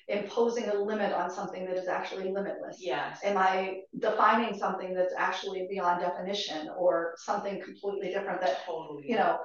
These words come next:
Speaker 1: if, if would I hear the answer to my prayer, if the answer were something that I actually didn't wanna hear?"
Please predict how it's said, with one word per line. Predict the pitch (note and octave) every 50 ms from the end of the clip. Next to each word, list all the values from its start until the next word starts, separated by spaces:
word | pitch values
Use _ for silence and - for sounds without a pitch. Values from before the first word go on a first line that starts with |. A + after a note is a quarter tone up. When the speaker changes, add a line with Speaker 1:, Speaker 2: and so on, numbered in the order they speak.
| - - - _
Speaker 1:
if, | - A#3+ A#3+ A#3 A#3+ A#3+ - -
if | C4 B3+ B3+ C4+
would | C4+ C4 C#4
I | C4 C4
hear | - D4+ D#4 D#4+ F4
the | - - - B3+
answer | C4 C4 C4 C4 B3+
to | - A#3+
my | A3+ G#3 G#3
prayer, | G3+ - - C#4 C4+ C4 - - - -
if | - A#3+ A3+ -
the | B3 - - A#3
answer | B3 C4 C4+ C4 B3+ A3+ A3
were | G#3+ G3+
something | - - G#3 G3 G3+ G3 - - F#3 F3+ - -
that | G3+ G#3
I | G3 F#3 F#3+ F3+
actually | - F#3+ G3 - - A3 F#3+ F3+
didn't | F#3+ G3 F#3+ F3+ E3
wanna | E3 D#3+ D#3 - -
hear?" | - - - - -